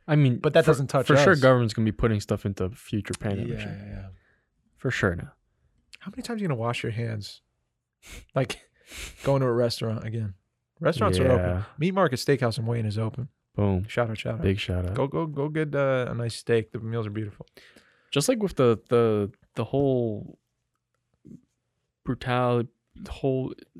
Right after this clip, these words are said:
Speaker 1: police infrastructure, you know,
Speaker 2: Mm-hmm.
Speaker 1: being fucked up.
Speaker 2: Yep.
Speaker 1: Like, it's all preventative. It's not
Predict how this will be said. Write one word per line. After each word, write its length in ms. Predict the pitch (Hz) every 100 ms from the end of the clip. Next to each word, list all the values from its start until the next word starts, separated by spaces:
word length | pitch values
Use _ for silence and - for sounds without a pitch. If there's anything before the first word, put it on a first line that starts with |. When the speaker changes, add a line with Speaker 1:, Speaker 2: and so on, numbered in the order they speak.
| - _ _ -
Speaker 1:
police 300 | - 127 120
infrastructure, 800 | 127 123 - 123 113 - 113 110
you 80 | 110
know, 320 | 110 110 120
Speaker 2:
Mm-hmm. 300 | 131 131 120 135 - _ -
Speaker 1:
being 300 | 107 101 98 - -
fucked 360 | - 123 110 -
up. 260 | 127 123 160 - - - -
Speaker 2:
Yep. 240 | 120 120 _ _ _ _ _ _
Speaker 1:
Like, 360 | - 101 - -
it's 220 | - 123 -
all 720 | 127 143 139 127 107 98 - _ _ _ _ _ _ _ _ _ _ _ _ _ 392 _ _ _ _ - _ _ _
preventative. 640 | - 117 117 113 98 92
It's 160 | 117 -
not 280 | 117 113 -